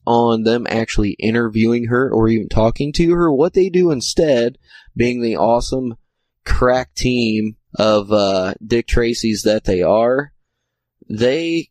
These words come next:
decide to watch a shit ton of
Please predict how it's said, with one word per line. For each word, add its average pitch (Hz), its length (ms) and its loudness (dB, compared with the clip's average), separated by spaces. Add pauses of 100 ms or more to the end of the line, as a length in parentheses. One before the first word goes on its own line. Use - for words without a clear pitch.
(160)
decide 170 520 0
to 180 180 2
watch 143 360 2
a 120 200 0
shit - 460 0
ton 123 480 -2 (340)
of 113 580 0